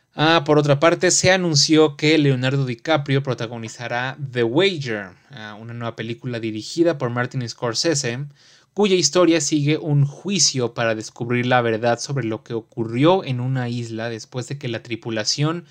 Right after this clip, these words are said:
de un barco británico naufragara ahí. Ah, me gusta que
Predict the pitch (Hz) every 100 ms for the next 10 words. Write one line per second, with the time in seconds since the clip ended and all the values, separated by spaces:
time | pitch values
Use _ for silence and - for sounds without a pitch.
0 | - - _ 135 131 139 139 143 143 147
1 | 127 117 135 147 147 156 156 123 110 -
2 | 107 113 117 117 - 110 101 90 _ _
3 | _ _ _ _ _ _ _ 113 113 113
4 | 113 120 - 127 117 107 104 101 92